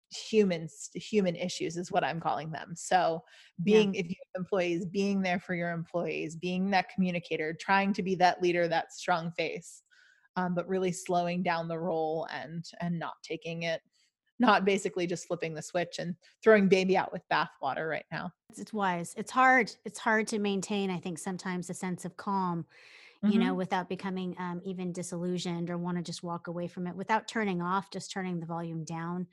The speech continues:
Speaker 2: That's, um, frequently a difficult one in times of crisis, I think.
Speaker 1: I was gonna say as well, I feel like right now, um, we do have the time and space for people to start figuring out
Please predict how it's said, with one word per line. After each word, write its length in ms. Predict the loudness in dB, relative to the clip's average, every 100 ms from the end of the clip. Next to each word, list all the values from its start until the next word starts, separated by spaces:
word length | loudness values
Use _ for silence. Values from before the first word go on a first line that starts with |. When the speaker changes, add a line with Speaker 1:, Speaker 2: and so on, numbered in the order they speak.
| -16 -20 -20 _ -6
Speaker 2:
That's, 260 | -6 -4 -6
um, 280 | -4 -6 -10
frequently 500 | -10 -10 -10 -10 -10
a 60 | -8
difficult 380 | -12 -10 -10 -6
one 180 | -6
in 100 | -6
times 300 | -8 -10 -10
of 80 | -10
crisis, 480 | -8 -8 -8 -12 -12
I 100 | -14 -12
think. 320 | -10 -10 -14 _ 2
Speaker 1:
I 100 | 2
was 80 | 4
gonna 140 | 2 6
say 140 | 6
as 140 | 6
well, 160 | 4 6
I 100 | 4
feel 220 | 4 4
like 220 | 4 0 0
right 220 | 0 2
now, 500 | 0 2 2 2 -2 -8 -20 -20 _
um, 520 | 4 4 2 -2 -6 -8 _ _
we 200 | 0 2
do 200 | 4 6
have 200 | 6 6
the 80 | 2
time 300 | 0 0 0
and 100 | -6
space 540 | -4 -2 -2 -6 -8 -4
for 100 | 0
people 240 | 2 0
to 120 | -2
start 300 | 0 2 2
figuring 380 | -2 -2 -2 0
out 180 | -2